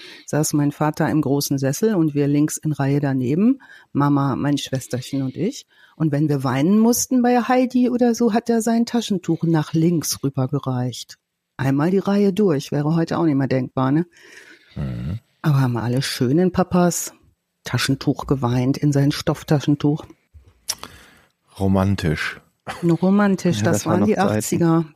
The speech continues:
Speaker 1: Unser
Speaker 3: Mhm.
Speaker 1: Fall ist heute auch in den achtzigern angesiedelt.
Speaker 3: Oh, da kenn ich
Speaker 1: Mhm.
Speaker 3: mich aus.
Speaker 1: Da kennt sich aus, ne? Und, ähm,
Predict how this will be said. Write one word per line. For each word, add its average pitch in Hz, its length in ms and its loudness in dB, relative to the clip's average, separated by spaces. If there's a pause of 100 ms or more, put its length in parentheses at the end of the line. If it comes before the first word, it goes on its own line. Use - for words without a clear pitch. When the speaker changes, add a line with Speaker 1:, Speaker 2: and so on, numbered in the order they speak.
(640)
Speaker 1:
Unser 139 200 2
Speaker 3:
Mhm. 101 140 0
Speaker 1:
Fall 151 160 2
ist 143 180 -4
heute 135 280 0
auch 151 160 0
in 180 80 2
den 127 180 0
achtzigern 131 540 -2
angesiedelt. 135 760 -2
Speaker 3:
Oh, 135 360 2 (400)
da 123 160 2
kenn 123 160 2
ich 123 80 2
Speaker 1:
Mhm. - 60 2
Speaker 3:
mich 104 140 0
aus. - 360 -6 (260)
Speaker 1:
Da 135 100 2
kennt 185 220 0
sich - 220 -2
aus, 147 340 0
ne? 151 160 -4 (560)
Und, 135 500 2
ähm, 110 460 -2